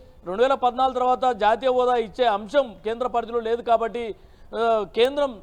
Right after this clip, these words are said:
విధు-, నిధులను విడుదల చేస్తాయని చెప్పి ఒక హామీ అయితే సీఎం రేవంత్ రెడ్డి కేంద్రం నుంచి రాబట్టుకోగలిగారు. మరి దీంట్లో కొంతవరకు సక్సెస్ అయినట్టుగానే భావించాల్సి ఉంటుంది. ఇక ప్రధానంగా హైదరాబాద్ విస్తరణ వేగంగా జరుగుతున్న నేపథ్యంలో మెట్రో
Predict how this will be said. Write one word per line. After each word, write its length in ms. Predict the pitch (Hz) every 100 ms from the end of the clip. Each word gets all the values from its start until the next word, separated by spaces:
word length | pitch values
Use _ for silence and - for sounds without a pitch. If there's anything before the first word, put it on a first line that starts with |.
| 196
విధు-, 460 | 185 196 208 269
నిధులను 420 | 226 214 247 277 269
విడుదల 220 | 240 247
చేస్తాయని 480 | 247 233 247 233 226
చెప్పి 180 | 226
ఒక 180 | 233 208
హామీ 400 | 214 190 220 277
అయితే 440 | 269 247 262 247 - - - - - - - - - -
సీఎం 220 | 226 247 226
రేవంత్ 320 | 233 240 240
రెడ్డి 180 | 233 -
కేంద్రం 300 | 220 233 233
నుంచి 180 | 202
రాబట్టుకోగలిగారు. 800 | 208 208 233 214 226 220 220 233
మరి 160 | 262 226
దీంట్లో 480 | 202 233 226 233 - - - -
కొంతవరకు 440 | 208 233 269 269 240
సక్సెస్ 340 | 247 226 240
అయినట్టుగానే 480 | 240 233 233 233 226
భావించాల్సి 560 | 202 220 214 226 208
ఉంటుంది. 380 | 220 226 233 269 - - -
ఇక 360 | 220 277 262 196 - - -
ప్రధానంగా 500 | 180 233 269 277 269
హైదరాబాద్ 520 | 226 220 262 269 247
విస్తరణ 480 | 202 208 - 277 277 254 180 -
వేగంగా 540 | 190 196 202 233 269 254
జరుగుతున్న 340 | 247 233 240
నేపథ్యంలో 440 | 233 233 220 254
మెట్రో 500 | 254 214 254 269 247